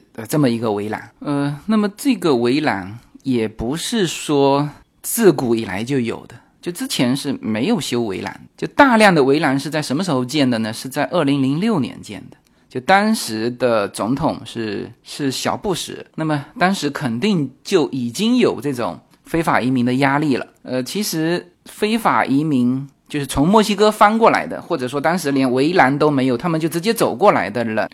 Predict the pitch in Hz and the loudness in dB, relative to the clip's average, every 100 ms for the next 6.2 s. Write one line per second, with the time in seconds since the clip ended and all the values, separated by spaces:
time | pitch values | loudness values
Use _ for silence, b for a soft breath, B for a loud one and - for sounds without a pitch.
0 | 135 170 170 143 127 123 151 220 240 135 | -6 -6 -4 -2 -2 2 6 6 6 2
1 | 87 107 110 - - 120 117 120 123 120 | 2 -4 -10 -14 -10 -8 -6 -4 -2 0
2 | 170 202 147 - _ _ 165 233 226 220 | 2 2 2 -2 _ _ -2 -2 0 -2
3 | 160 147 95 113 - 160 165 170 110 123 | 0 0 0 -4 -4 0 0 -2 -6 -8
4 | 127 113 131 202 - - 269 120 120 175 | -6 -4 -2 0 2 4 2 0 -4 -4
5 | 156 110 143 247 120 113 90 90 107 113 | -2 -2 4 4 4 -2 -6 -8 -8 -8
6 | - | -12